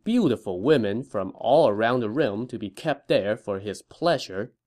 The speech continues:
Cao Cao is a lustful man. He has long heard that an old Mister Qiao, who resides in the Southlands,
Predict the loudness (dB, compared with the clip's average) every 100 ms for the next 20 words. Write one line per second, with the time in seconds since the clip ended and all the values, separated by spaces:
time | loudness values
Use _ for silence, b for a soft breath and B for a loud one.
0 | _ _ _ _ _ -4 -2 -2 2 2
1 | 0 -6 -8 -6 2 2 2 -8 -6 -4
2 | -2 -2 -4 -10 -18 _ _ _ _ 0
3 | 0 0 0 2 0 2 2 2 0 -2
4 | -2 -4 2 4 4 -2 -6 -10 -6 -4
5 | -2 2 2 0 b b b -6 -4 -2
6 | -4 -8 -4 -2 -2 -4 -6 -8 -6 -4
7 | -2 -2 -2 -6 -4 -8